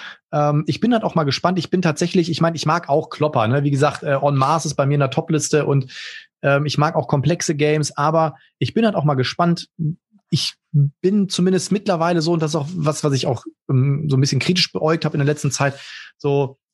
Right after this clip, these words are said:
ähm, dass Spiele halt manchmal schlecht geredet werden, äh, <laughs> das hat mein Hund hier <laughs> fast umgerissen, ähm, dass,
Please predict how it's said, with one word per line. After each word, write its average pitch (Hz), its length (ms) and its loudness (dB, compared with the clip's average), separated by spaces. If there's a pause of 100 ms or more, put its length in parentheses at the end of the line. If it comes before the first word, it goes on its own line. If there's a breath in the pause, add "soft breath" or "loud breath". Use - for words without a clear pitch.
(160)
ähm, 135 220 2
dass 123 160 0
Spiele 151 340 0
halt 135 420 0 (420)
manchmal 131 720 0 (640)
schlecht - 340 -2
geredet 131 300 0 (340 loud breath)
werden, 139 460 0
äh, - 40 -6
<laughs> 135 380 2
das 98 180 -4
hat 123 120 0
mein 117 120 2
Hund 123 120 4
hier 117 100 0
<laughs> - 0 -
fast - 360 -6 (140)
umgerissen, 120 460 0 (240 loud breath)
ähm, 131 240 2 (180 loud breath)
dass, - 300 -2